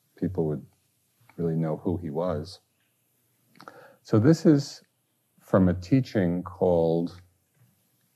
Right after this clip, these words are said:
Advice from Me to Myself. <laughs> So this is advice Patrul Rinpoche is giving to himself. And given that he was a great realized being, we should pay attention.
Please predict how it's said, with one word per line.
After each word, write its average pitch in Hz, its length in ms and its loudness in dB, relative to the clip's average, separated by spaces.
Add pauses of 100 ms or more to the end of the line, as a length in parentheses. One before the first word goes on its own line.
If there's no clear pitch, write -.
(160)
Advice 92 760 2 (100)
from 90 280 2
Me 85 220 0
to - 180 -16
Myself. - 680 -6 (360)
<laughs> 233 40 -12 (840)
So 101 120 2
this 117 200 6
is 120 120 6
advice 92 520 4 (140)
Patrul 87 300 2
Rinpoche 80 580 -2
is 80 140 -6
giving 82 400 0
to - 160 -10
himself. 71 580 -8 (1080)
And 92 200 2
given 101 300 6
that 92 180 2
he 87 240 0
was 80 180 0
a 80 80 0
great 82 260 0
realized 82 440 0
being, 98 500 6 (880)
we 95 100 4
should 90 220 -4
pay 82 120 2
attention. - 460 -8